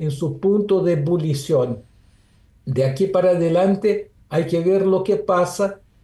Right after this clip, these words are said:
porque no se, no será la misma dinámica de los últimos, del último periodo o del primer periodo del gobierno Lula.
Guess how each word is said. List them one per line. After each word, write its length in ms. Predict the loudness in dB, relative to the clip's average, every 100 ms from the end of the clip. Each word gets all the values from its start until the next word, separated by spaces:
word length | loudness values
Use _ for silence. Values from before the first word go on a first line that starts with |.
| -8
porque 320 | -6 -2 -2
no 160 | 0
se, 240 | 0 -2 -4
no 440 | -4 -4 -2 0
será 480 | 0 0 0 0 -2 -10 -20 _ -20 -10
la 220 | -4 -2
misma 480 | 0 0 0 0 0
dinámica 760 | 2 0 0 2 2 0 0 0
de 160 | 0
los 240 | -2 -2 -4
últimos, 680 | -6 -4 -2 -2 -4 -10 -20 _ -16
del 220 | -4 -2 2
último 480 | 0 0 0 0
periodo 580 | 2 2 2 4 4 2 2
o 120 | 2
del 220 | 2 0
primer 560 | -4 -2 0 2 0 0
periodo 640 | -2 0 0 0 -2 -4 _ -8
del 180 | -2 0
gobierno 500 | 2 2 2 2 2
Lula. 380 | 2 0 -2